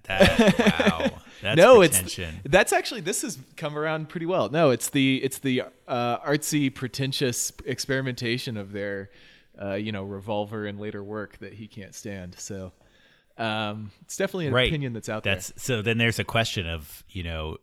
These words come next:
Speaker 1: eventually does the pretentious opinion become too much of the popular
Speaker 2: <laughs>
Speaker 1: opinion? So then to be pretentious, you must simply go against the popular opinion.
Speaker 2: That's actually a good point. There is definitely a possibility for pretension in,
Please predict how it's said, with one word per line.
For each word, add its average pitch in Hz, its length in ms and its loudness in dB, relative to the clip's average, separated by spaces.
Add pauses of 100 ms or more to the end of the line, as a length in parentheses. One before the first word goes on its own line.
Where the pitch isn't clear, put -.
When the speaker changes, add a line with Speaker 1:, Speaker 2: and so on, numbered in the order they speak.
(220)
Speaker 1:
eventually 98 480 -2
does 95 160 -4
the 90 80 -4
pretentious 101 540 -2
opinion 92 420 -2
become 90 440 -2
too 113 180 2
much 95 160 0
of 90 80 -4
the 82 100 -4
popular 98 460 4
Speaker 2:
<laughs> 85 80 -4
Speaker 1:
opinion? 85 460 -4
So 95 180 -2
then 85 300 -2
to - 100 -10
be 90 120 -4
pretentious, 92 720 -4
you 87 100 -4
must 85 240 -6
simply 85 340 -6
go 87 220 -2
against 80 400 -4
the 95 60 -6
popular 90 460 -6
opinion. 82 580 -10
Speaker 2:
That's 196 200 0
actually 214 260 -2
a 139 40 -2
good 127 180 -8
point. 110 360 -14 (200)
There 131 200 -10
is 123 320 -10
definitely 143 840 -8 (180)
a - 60 -16
possibility 127 580 -6
for 117 160 -14
pretension 113 840 -12
in, 101 460 -10